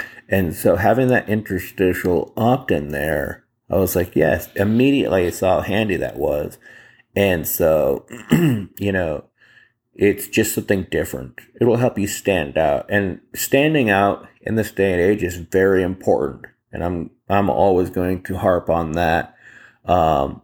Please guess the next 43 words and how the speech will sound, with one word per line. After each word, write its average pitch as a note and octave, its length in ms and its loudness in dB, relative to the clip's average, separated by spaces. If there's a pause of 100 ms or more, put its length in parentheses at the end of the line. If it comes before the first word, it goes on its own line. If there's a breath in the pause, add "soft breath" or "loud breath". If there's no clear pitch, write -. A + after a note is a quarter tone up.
about - 300 0
standing D2+ 440 -2
out. C#2 360 -4
And F#2 100 -4
that's E2 220 -2
why E2 140 4
I D2+ 40 2
talked - 400 -4
about C2 680 -2
before E2 400 2
about D2 280 -4
ads A#2+ 380 0
and C#2 160 -2
making E2+ 320 -2
your C2 220 -6
ads G2 320 2
different C2 560 -4 (260)
and D#2 160 -6
stuff C2 240 -4
like - 220 -4
that. F2+ 340 2
Because F2+ 260 -6 (100)
everybody, G2 640 2
I F2 40 2
mean, G#2 220 0
the F#2 60 -2
second B2 520 0
you F#2 100 0
look F#2+ 220 0
at A#2 40 2
an G2+ 120 0
ad, F#2 480 0 (340 loud breath)
especially A#2 460 0
on A2 100 0
YouTube G2 680 0
right D2 220 -2
now, D#2+ 280 0
which - 180 -6
is, D2 260 -8 (300)
you F2+ 120 -2
know, C#2 360 -4 (580)
um, D#2 320 0
just - 300 -4